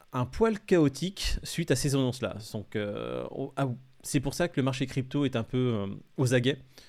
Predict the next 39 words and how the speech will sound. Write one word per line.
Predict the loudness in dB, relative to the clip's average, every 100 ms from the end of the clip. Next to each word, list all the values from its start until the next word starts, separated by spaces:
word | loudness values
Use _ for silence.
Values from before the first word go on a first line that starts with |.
| -20 -6
Ils | 0 0
attendent | 2 0 0
tous | 0 0 -2
de | -6 -4
sa-, | -2 -2
de | 0
voir | 2 4 2
en |
fait | 2 -2
ce | -4
qui | -6
va | -4
se | -2
passer, | -4 -2 -4
hein, | -4 -6
parce | -6
que | -4
maintenant | -4 -2
c'est | -4 -2
les |
institutionnels | -2 -4 -6 -2 -2
qui | -2 -4
font |
un | -2
peu | 0
la | -2
pluie | -2 0 2 2
et | -2
le |
beau | -2 -2
temps | 0 -2 -2 -6
un |
peu | -4 -4
sur, | -4 -6 -6
sur | -6 -4
le |
marché | -4 -4 -4
crypto | -6 -2
également. | -2 0 -2